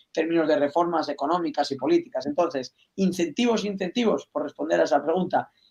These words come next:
yo creo que solo los vemos cuando las cosas llegan, cuando, cuando llegas al precipicio o te caes por el mismo, lo vemos al otro lado del charco. Lo que pase o no en Argentina, al final,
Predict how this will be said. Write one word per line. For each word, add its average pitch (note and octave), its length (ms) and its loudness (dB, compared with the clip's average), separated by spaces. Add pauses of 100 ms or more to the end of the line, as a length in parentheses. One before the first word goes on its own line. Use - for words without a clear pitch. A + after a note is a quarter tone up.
(120)
yo D#3+ 160 6
creo E3+ 180 6
que D#3+ 80 0
solo F3 300 8
los D#3 140 6
vemos E3 280 2
cuando D3 480 2
las D3+ 220 4
cosas D3+ 300 2
llegan, D3 360 4
cuando, D3 300 2
cuando D3+ 260 2
llegas F3 400 6
al E3+ 180 6
precipicio E3 680 2 (220)
o - 100 4
te D#3+ 120 4
caes G#3 280 10
por E3+ 160 4
el E3 80 0
mismo, F3+ 400 0 (160)
lo D#3+ 160 6
vemos G3+ 320 8
al F#3 120 8
otro F3+ 160 4
lado F3 200 8
del D#3+ 80 0
charco. - 420 0 (220)
Lo C#3 80 -12
que E3+ 100 2
pase A3 260 6
o G#3+ 40 2
no G#3 100 2
en G#3 80 4
Argentina, G3+ 540 0
al F#3 100 2
final, G#3 420 2